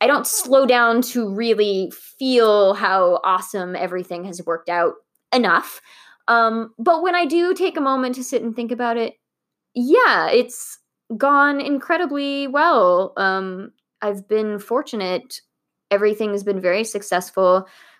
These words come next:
We've managed not to go into debt with our expenses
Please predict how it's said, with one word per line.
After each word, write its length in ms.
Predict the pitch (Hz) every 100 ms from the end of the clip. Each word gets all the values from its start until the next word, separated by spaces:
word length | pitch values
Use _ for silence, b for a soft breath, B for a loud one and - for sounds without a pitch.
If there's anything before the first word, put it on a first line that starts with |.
| _
We've 280 | 196 185 185
managed 600 | 185 190 185 185 - -
not 340 | 190 180 -
to 80 | 196
go 160 | 196 190
into 320 | 190 - 190
debt 480 | 185 175 170 - - _
with 200 | 185 185
our 220 | 180 170
expenses 920 | 147 - - 185 - 170 185 190 -